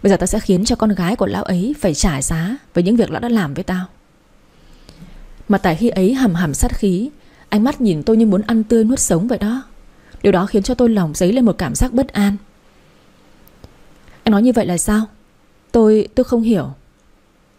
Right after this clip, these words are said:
Tài đứng thẳng dậy, thả tóc tôi ra,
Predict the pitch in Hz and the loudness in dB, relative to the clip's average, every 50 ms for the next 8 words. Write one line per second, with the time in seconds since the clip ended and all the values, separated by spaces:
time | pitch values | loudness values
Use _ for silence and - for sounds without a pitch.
0 | _ _ _ _ _ _ _ _ _ _ _ _ - - - - - 185 170 170 | _ _ _ _ _ _ _ _ _ _ _ _ -20 -20 -20 -6 -2 -2 0 0
1 | 160 208 226 240 214 165 131 - - 170 147 - - - - - 196 147 - - | 0 0 0 0 0 0 -2 -2 0 0 -2 -2 -6 -4 -2 -2 -2 0 0 -2
2 | 262 262 - 220 202 180 - 190 190 190 190 | -4 0 0 0 0 2 0 0 -2 -2 -4